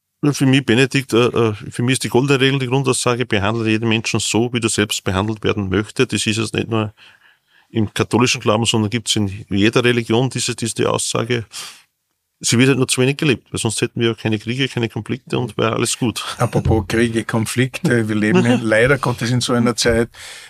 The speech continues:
Speaker 2: Äh, äh, hast du Sorge, was die Zukunft betrifft? Politik bei uns in, in, in Österreich,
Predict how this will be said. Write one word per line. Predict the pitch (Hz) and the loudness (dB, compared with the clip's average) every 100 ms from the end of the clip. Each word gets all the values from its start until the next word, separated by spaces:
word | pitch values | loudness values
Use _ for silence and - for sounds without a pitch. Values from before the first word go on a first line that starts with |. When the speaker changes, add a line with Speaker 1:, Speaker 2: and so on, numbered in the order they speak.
| _ | _
Speaker 2:
Äh, | - 117 110 | 0 2 2
äh, | 113 - - 104 104 101 113 | 0 -6 -4 -2 0 0 -4
hast | 117 104 117 - | -8 -6 -4 -2
du | - | -4
Sorge, | - 107 92 113 143 147 156 147 | -2 0 0 -2 -2 -2 -2 -4
was | 160 131 131 | -6 -6 -6
die | 170 | -6
Zukunft | - 143 127 135 135 - | -6 -6 -6 -8 -8 -8
betrifft? | - 120 127 139 - - - - - - _ _ _ _ | -8 -6 -6 -6 -8 -20 -20 -20 -20 -20 _ _ _ _
Politik | 127 117 117 123 139 - - - | 0 2 0 -2 -4 -6 -16 -6
bei | 120 120 | -4 -2
uns | 120 127 139 - - | -2 -2 -2 -4 -4
in, | 113 107 120 | -2 -2 -2
in, | 107 101 | -4 -4
in | - 107 | -4 -6
Österreich, | 101 135 - - 120 123 120 113 | -2 -2 -2 -4 -2 -2 -2 -6